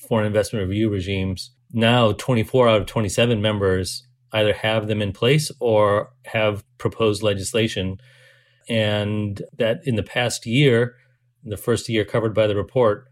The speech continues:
there were about seventeen hundred cases that were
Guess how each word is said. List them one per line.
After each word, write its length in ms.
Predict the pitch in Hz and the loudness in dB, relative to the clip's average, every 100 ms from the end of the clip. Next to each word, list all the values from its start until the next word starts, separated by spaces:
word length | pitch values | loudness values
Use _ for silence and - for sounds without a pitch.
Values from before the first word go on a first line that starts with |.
| _ - | _ 0
there 140 | 110 | 2
were 280 | 110 107 110 | 4 4 2
about 320 | 107 104 - | 2 0 0
seventeen 460 | - 117 113 123 98 | 0 0 2 0 0
hundred 560 | 120 113 110 101 98 - _ - | 0 2 2 2 -4 -12 _ -6
cases 640 | 127 113 - 101 98 98 113 | -2 0 0 -4 -4 -4 -2
that 120 | 107 | -2
were 380 | 104 101 98 | 0 -2 -4